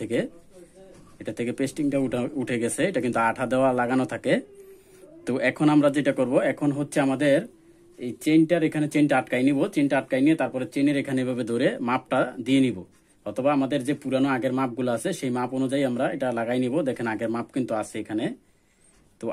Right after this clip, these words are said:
আগের মাপ অনুযায়ী আমরা যেটা করব সেটা হচ্ছে এই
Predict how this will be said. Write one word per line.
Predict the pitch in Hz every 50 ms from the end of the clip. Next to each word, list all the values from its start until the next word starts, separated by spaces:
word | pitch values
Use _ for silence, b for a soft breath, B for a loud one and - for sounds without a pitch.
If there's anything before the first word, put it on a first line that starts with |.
| 101 110
আগের | 110 104 127 127 127
মাপ | 131 131 131 143
অনুযায়ী | 143 139 131 139 135 131 127
আমরা | 123 127 117 123
যেটা | 127 - 123 - 127
করব | 117 117 135 196 247 214 -
সেটা | - 131 120 123 127
হচ্ছে | 120 - - 156 143 127 147 233 269 b b b b b b b _ _ _ _ -
এই | 135 147 147